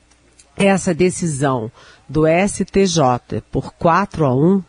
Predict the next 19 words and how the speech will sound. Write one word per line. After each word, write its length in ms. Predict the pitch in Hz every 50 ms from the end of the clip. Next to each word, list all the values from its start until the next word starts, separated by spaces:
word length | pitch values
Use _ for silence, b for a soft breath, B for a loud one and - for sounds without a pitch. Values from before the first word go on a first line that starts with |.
| _ -
é, 200 | 202 123 127 123
de 180 | 127 127 127 147
uma 160 | 143 151 147
turma 300 | - - 196 208 214 202
do 140 | 185 175 170
S 240 | 160 165 160 - -
T 140 | _ - 170
J, 460 | 165 151 143 120 113 113 - - 113
Superior 520 | 110 - - - - 131 120 135 156 170 170
Tribunal 440 | - 165 165 151 156 147 147 147 143
de 80 | 147
Justiça, 640 | 139 156 151 - - - 123 113 - - 104 101 B B B B B B B B _
que, 340 | - - 170 165 156 - - -
é, 400 | - 147 143 135 131 123 95 - - _ - - - _ _ _ _ - -
é, 600 | 151 147 139 135 127 127 123 120 117 92 - - 127
desconsidera 1500 | - 185 226 269 254 - - - - - 214 214 214 - - - 185 143 123 147 151 156 160 165 156 143 127 127 120 120 B B B B B B B B
as, 600 | - 131 139 139 139 - - - - - - -
as, 720 | - 147 147 139 139 135 131 - - - - - - - - b b b b b b b b -
é, 680 | 135 131 127 123 120 113 117 120 117 113 110 104 120